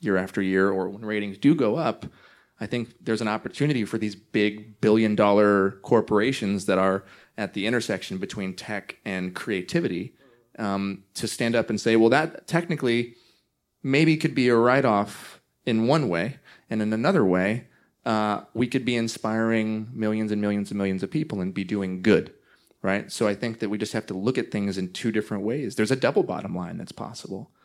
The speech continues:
Um, but in terms of why something's not on the air, I can't speak to that as a,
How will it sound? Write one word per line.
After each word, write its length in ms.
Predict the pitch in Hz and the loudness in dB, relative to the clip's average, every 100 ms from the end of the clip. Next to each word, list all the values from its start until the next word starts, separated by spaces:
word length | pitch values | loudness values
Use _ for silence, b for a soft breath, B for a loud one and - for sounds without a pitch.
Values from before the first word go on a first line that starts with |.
| b b - | b b -10
Um, 440 | 95 92 90 90 _ _ _ | -10 -8 -12 -14 _ _ _
but 120 | 110 | -4
in 80 | 113 | -4
terms 160 | 135 113 | -4 -4
of 80 | 85 | -4
why 300 | 82 113 160 | -2 0 2
something's 360 | 190 185 180 | 4 4 4
not 120 | 185 | 4
on 80 | 185 | 4
the 120 | 185 | 4
air, 180 | 180 190 165 | 4 2 0
I 80 | - | -4
can't 300 | - 110 - | -2 -4 -4
speak 260 | - 113 | -6 -6
to 80 | - | -2
that 160 | 101 92 | 0 2
as 120 | 87 | 2
a, 180 | 92 | 0